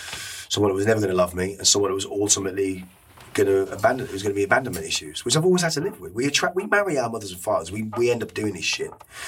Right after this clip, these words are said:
So breaking that cycle, that cord, and mentally breaking that cord, <coughs> was that the yoga became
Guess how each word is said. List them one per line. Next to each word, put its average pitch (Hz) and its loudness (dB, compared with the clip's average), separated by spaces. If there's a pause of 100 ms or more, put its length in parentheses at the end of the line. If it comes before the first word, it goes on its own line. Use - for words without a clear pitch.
(360)
So - 4
breaking 185 8
that - 4
cycle, 156 4
that - 2
cord, - 2 (280)
and 110 6
mentally 127 2
breaking 92 -4
that - -14
cord, - -8 (880)
<coughs> - 6 (100)
was 208 6
that 202 4
the 180 6
yoga 196 8 (680)
became 139 4